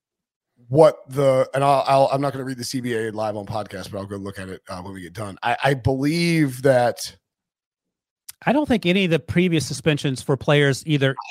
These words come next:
Speaker 1: I,
Speaker 2: in
Speaker 1: I
Speaker 2: between
Speaker 1: don't
Speaker 2: the lines or off the field, none of them were, you can't appeal anymore. It's part of, you signed the, the contract and the C B A is such that I think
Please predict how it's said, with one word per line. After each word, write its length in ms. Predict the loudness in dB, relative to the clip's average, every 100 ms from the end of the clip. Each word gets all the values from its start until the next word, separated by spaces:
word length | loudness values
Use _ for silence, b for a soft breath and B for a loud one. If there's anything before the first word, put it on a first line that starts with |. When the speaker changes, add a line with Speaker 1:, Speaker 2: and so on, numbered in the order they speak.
| 0
Speaker 1:
I, 40 |
Speaker 2:
in 80 | 2
Speaker 1:
I 20 |
Speaker 2:
between 220 | 2 2
Speaker 1:
don't 80 | 2
Speaker 2:
the 40 |
lines 280 | 4 2 2
or 60 | 0
off 140 | 0
the 60 | 0
field, 300 | 0 0 0
none 160 | 0
of 60 | 2
them 120 | 2
were, 180 | 0 -2 _ _
you 100 | -6
can't 200 | 0 0
appeal 340 | 2 0 2 2
anymore. 440 | 2 2 2 0 b b b
It's 140 | -4
part 180 | 2 2
of, 60 | 4
you 80 | 2
signed 300 | 2 2 4
the, 180 | 2 2
the 80 |
contract 500 | 0 0 2 2 0
and 60 | 0
the 60 | -4
C 160 | -2
B 140 | 0 2
A 100 | 0
is 100 | 0
such 220 | -2 0
that 120 | -2
I 60 | 0
think 260 | 0 -2